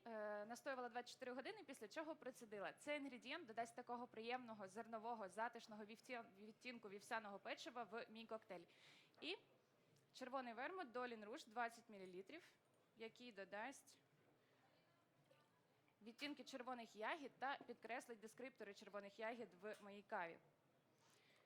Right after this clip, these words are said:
Далі я додам свіжовичавлений сік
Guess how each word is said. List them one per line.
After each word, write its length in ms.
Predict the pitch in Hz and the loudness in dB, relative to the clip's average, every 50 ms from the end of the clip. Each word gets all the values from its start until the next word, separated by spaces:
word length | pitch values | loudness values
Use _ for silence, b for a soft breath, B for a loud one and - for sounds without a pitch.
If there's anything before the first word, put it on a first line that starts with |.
| B B B B - - - - | B B B B -20 -20 -20 -20
Далі 440 | - 196 - 254 233 214 202 180 - | -6 -2 2 2 2 2 0 -2 -6
я 220 | - 202 226 262 302 | -4 -2 0 0 0
додам 440 | 247 269 214 208 196 185 180 170 165 - - - - - - - - - - - - - - - - | 0 -2 -2 -2 -4 -4 -4 -6 -10 -14 -18 -20 -18 -18 -18 -18 -20 -20 -20 -20 -20 -20 -20 -20 -14
свіжовичавлений 960 | - 269 277 247 285 254 311 302 - - 233 226 220 208 208 196 190 170 180 - - - - - - - - - - - - - | -10 -8 -4 -4 -2 -2 -2 -4 -4 -6 -6 -6 -6 -6 -6 -6 -8 -8 -10 -12 -18 -20 -20 -20 -20 -20 -20 -20 -20 -20 -20 -16
сік 340 | - - - 262 - - | -8 -4 -4 -4 -4 -6